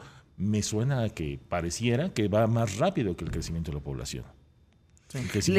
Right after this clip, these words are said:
Speaker 2: ¿Les
Speaker 1: de
Speaker 2: parece es un número alentador? ¿Sesenta y dos por ciento está conectado?
Speaker 1: Bue-,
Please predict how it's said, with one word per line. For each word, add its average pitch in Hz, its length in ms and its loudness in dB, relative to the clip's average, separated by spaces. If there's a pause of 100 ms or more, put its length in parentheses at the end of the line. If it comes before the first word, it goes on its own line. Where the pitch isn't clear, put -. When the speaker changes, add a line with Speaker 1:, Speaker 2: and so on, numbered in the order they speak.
Speaker 2:
¿Les 104 80 4
Speaker 1:
de 101 60 0
Speaker 2:
parece 202 400 4
es 202 140 -2
un 175 360 4
número 170 360 4
alentador? 135 680 0
¿Sesenta 131 500 4
y 131 60 6
dos 143 200 4
por 147 200 2
ciento 139 260 2
está 127 200 0
conectado? 120 580 0 (580)
Speaker 1:
Bue-, 208 160 8